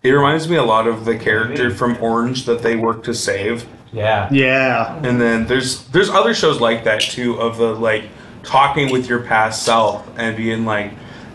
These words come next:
Speaker 1: "You're s-, what you're going to experience is so worth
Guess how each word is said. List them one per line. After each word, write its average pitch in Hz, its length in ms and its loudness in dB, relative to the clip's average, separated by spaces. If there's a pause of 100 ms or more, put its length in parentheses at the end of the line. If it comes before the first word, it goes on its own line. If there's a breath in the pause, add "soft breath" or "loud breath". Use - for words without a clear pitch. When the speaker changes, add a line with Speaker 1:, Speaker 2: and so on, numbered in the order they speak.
Speaker 1:
"You're 127 140 -2
s-, - 380 -4 (560)
what 143 440 2
you're 147 160 2
going 131 200 0
to 127 80 2
experience 120 640 -2
is 120 180 -4
so 131 320 2
worth 113 500 -2